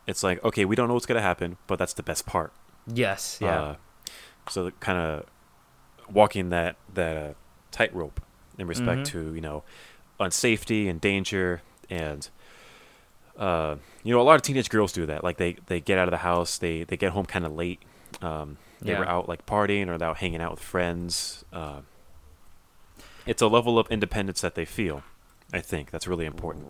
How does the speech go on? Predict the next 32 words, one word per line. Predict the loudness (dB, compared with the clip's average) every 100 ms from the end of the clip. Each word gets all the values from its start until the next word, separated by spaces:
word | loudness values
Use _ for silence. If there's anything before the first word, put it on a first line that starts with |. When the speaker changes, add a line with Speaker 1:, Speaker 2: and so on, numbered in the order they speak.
| -10
Speaker 2:
Right. | -6 -2 0 0 -4 -10 -20 -20 -20 _ -20 -20 -20 -20 -20 _ -20 -20 -20 -20 -12 -4
Speaker 1:
But |
Speaker 2:
I | 2
mean, |
Speaker 1:
it | 6
could |
Speaker 2:
I | 6
Speaker 1:
be |
Speaker 2:
would | 6
Speaker 1:
a |
number | 2 0
of | 0
things, | -2 -6 -6
to |
be | -6
honest, | -6 -8 -8
yeah. | -10 -10 _ -16 -10
Speaker 2:
Yeah, | -2 4 6 6 4 2
yeah. | -2 0 2 0
So | -2 0 2 2 0 -6 -20 -20 -20 _ -2
I | 0
would | 0 -2
say | -2 2 2 4 0
that, | 0 2 4 4 2 -2 -10 -10 -14 -12
uh, | -4 0 0 2 2 0 -2 -8 -18 -20 -20 _ _ _ _ _
y-, | -18 -18 -20 -20
you | -14 -6 -2
know, | 0 -2 -4 -10 -20 _ _ -20 -20 -20 -20 -20 -20 -20 -20
part | -8 -2 -2
of | 0
it | 0
is, | 0 0 0 -2 -6 -10